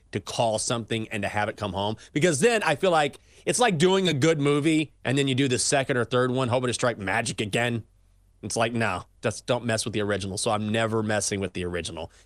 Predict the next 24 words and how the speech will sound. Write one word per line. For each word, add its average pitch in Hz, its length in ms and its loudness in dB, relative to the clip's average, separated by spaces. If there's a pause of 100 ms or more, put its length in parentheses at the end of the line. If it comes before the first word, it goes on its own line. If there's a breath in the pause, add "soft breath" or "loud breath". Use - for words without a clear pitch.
If - 80 -4
I 131 60 2
make 156 240 -2
a 139 80 2
prediction 127 380 -2
on 127 80 0
this 123 140 0
show, 131 180 2
it'll 117 100 0
be 117 100 0
like, 107 300 0
"It's 240 160 0
my 302 180 0
best 285 340 -2
bet," 214 280 2 (200 loud breath)
but 139 100 4
I'll 151 80 4
never 147 200 2
be 131 180 0
like, 113 280 -2 (480)
"This 98 140 -2
is 92 80 -6
gonna 87 160 -6
happen." 76 260 -10